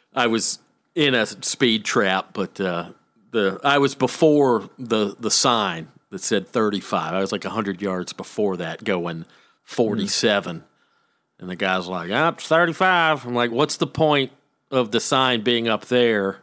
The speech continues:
Speaker 1: if the last sign I saw was forty-five? You know, aren't I still in the forty-five zone till I cross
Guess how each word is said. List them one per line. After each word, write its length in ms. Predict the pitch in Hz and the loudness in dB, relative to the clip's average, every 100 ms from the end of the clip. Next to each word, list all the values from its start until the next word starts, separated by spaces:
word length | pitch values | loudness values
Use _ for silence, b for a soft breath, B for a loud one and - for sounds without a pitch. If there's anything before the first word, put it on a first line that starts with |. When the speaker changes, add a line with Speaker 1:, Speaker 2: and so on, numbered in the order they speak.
| _ _ _ _ _ - | _ _ _ _ _ -2
Speaker 1:
if 240 | 117 - | -2 0
the 140 | 107 - - | -4 -4 -12
last 380 | 143 131 135 135 | 0 2 2 2
sign 280 | - 110 107 | 0 0 0
I 120 | 104 | 0
saw 360 | 98 120 104 98 | 0 2 2 2
was 200 | 95 - | 0 -4
forty-five? 840 | 127 113 92 - 87 80 - - - _ _ _ _ _ | -2 0 -2 -4 -6 -6 -10 -16 -20 _ _ _ _ _
You 100 | - | -12
know, 120 | 92 110 | -4 0
aren't 180 | 117 | 2
I 80 | 117 | 2
still 400 | 117 - 131 120 | 0 2 4 4
in 60 | 120 | 2
the 80 | 113 | 0
forty-five 600 | 123 120 113 131 117 113 | 0 0 2 2 0 0
zone 260 | 117 117 120 | 0 0 0
till 160 | 123 | 2
I 80 | 113 | 0
cross 840 | 110 - 123 113 117 117 - - | 0 0 2 4 4 2 0 -2